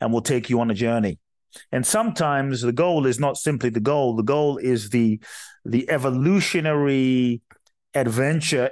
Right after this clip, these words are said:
and journey that the goal will take you on. And so really, real failure is not simply the, the, uh, not achieving the outcome.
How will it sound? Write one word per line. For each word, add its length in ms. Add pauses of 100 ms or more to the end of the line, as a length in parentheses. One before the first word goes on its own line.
(120)
and 180
journey 480
that 140
the 60
goal 340
will 160
take 280
you 120
on. 80
And 100
so 200
really, 560 (380)
real 680 (120)
failure 540
is 300
not 160
simply 480
the, 500 (400)
the, 800 (320)
uh, 160
not 180
achieving 400
the 160
outcome. 560